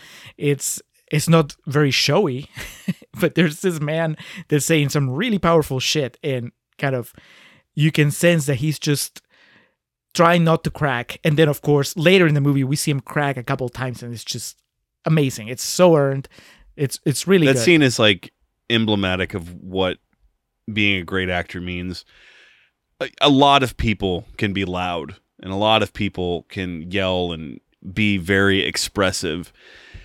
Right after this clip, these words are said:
Speaker 2: It takes a special talent for someone to almost whisper
Speaker 1: Mm-hmm.
Speaker 2: and just kind of deadpan, and you're completely captivated by what's happening.
Speaker 1: Yeah.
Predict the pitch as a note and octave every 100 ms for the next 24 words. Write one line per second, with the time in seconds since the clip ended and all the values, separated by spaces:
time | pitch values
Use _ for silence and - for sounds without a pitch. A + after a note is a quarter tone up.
0 | _ - F3+ D#3 C3+ D3+ C3+ A#2 A2+ A2+
1 | G#2+ F#2 G2 G#2 G2 F#2+ F2+ F#2+ G2 G2
2 | F#2 - F2 F#2+ - G2 D#2+ F2+ - D3+
3 | C3+ D3+ G2 F2+ - F#2+ F#2 E2+ - F#2
4 | F2+ - F2 E2+ E2+ F2 - - F#2+ F2+
5 | F2+ F2+ F#2 F2+ F2 D#2+ - F#2 - G#2
6 | E2 F2 F2+ - - D#2+ D#2 D#2 D#2+ D#2+
7 | D#2 - C#2 D2+ C#2 D2 - _ _ -
8 | C3+